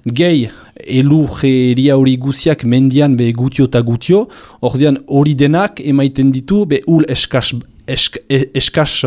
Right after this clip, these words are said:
zomaitzo, banan erraiten dute beste aldetik ere, euria inen diela, banan azkarrago, eta ordean horiek egia da huaiko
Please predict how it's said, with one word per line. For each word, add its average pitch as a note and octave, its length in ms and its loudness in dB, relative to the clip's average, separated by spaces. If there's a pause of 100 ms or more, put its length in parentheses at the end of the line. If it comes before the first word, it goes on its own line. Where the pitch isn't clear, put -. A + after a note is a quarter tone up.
zomaitzo, C3 640 0 (500)
banan C#3 340 2
erraiten D3 320 -2
dute C3+ 220 0
beste B2 240 -2
aldetik A#2+ 320 -4
ere, E3 260 2 (200)
euria D3+ 280 2
inen B2+ 240 2
diela, B2+ 300 2
banan C3+ 320 0
azkarrago, C3 640 0 (340)
eta B2+ 260 0
ordean E3+ 380 0 (260)
horiek C#3 480 -2
egia C#3 260 2
da E3+ 140 2
huaiko C#3+ 580 -2